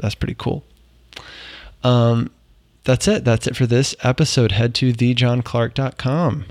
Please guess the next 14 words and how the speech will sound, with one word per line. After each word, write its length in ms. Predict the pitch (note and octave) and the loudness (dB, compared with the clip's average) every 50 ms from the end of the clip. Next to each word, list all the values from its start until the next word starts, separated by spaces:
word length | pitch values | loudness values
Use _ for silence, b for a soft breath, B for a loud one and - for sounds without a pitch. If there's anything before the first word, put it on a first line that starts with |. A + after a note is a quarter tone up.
| - _ _ _ _ _ _ _ | -16 _ _ _ _ _ _ _
and 180 | - C#3+ A#2 A#2+ | -4 -2 -2 0
check 180 | - - B2+ | 0 -2 0
us 180 | - C3+ C3 - | -2 -2 0 0
out. 280 | D#3 E3 E3 A2+ - - | 0 0 0 -2 -2 -4
Check 180 | - - B2 | -6 -4 -2
out 100 | B2 A#2+ | -2 0
our 80 | A#2+ A#2+ | 2 2
new 140 | A#2 A#2+ B2 | 2 2 2
identity. 440 | B2 B2 A#2+ A#2+ A#2+ B2+ B2+ A#2 | 2 2 2 0 2 2 0 0
Check 200 | A2+ - B2 A#2+ | 0 0 -2 -2
us 160 | A#2 A#2+ - A#2 | -2 -2 0 0
out 120 | A#2 A#2+ | 0 0
on 100 | A#2+ A#2 | 0 0
Instagram 680 | - B2 B2+ - - - B2+ B2 A#2 A2 G#2+ G#2+ G#2 G#2 | 0 0 -2 0 -4 -4 -2 -2 -2 0 -2 -2 -4 -6